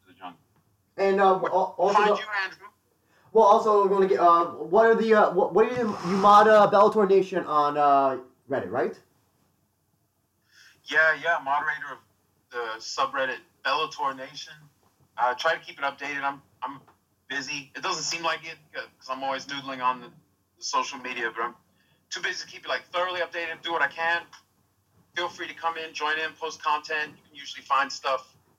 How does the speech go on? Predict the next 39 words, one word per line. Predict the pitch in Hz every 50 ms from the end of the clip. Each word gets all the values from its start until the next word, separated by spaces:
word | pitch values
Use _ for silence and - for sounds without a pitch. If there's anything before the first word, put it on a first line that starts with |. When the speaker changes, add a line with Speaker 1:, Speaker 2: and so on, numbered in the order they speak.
| _ _ _ _ _ _ _ _ -
Speaker 1:
on | 127 135 135 127
there, | 131 127 127 127 123 120 113
especially | - - - 135 135 127 - 127 131
in | 120
the | 117
build-ups | 113 120 120 120 120 123 113 - - -
to | - _ -
fights. | 117 110 113 - _ - - - - _ _ _ _ _ _ _ _ _ _ _ _ _ _ _ - - - _ _ _ _ _ _
Speaker 2:
Yes, | 165 190 196 180 - - 156
and, | 156 151 151
uh, | 156 151 147 143 -
if | -
you | 190 196
want | 196 202 196 196 -
to | 202 190
follow | - - - 196 190 185 185 190 190 - -
us | 170 214 240 208 190 - - -
at | 151 143 135
We | 156 165 156
Are | 151 156
Rising, | 165 180 190 185 180 - 143 123
you | 120 127 127
can | 147 135 131
follow | - 139 135 135 139 139 139 139 135 - - -
us | 156 165 156 - - - - - _ _ _ _ _ _ _ -
on | 113 117 117 117 113 113 113 110 110 110 -
Twitter | - - 254 262 262 254 247 240 226
on | - 139 139 135 135 127 127 - - _ _ -
at | - 135 135 120 113
We | 139 139
Are | 135 123 120
Rising | 120 123 117 113 117 117 110 113 107 104
Pod. | - - - - 196 208 202 202 196 196 202 190 190 185 - _ _ _
You | 120 139
can | - -
follow | 147 143 135 - -
my | 127 139 160 185 185
personal | 185 - 202 185 185 190 190 190
account | 190 196 185 180 180 180 180 180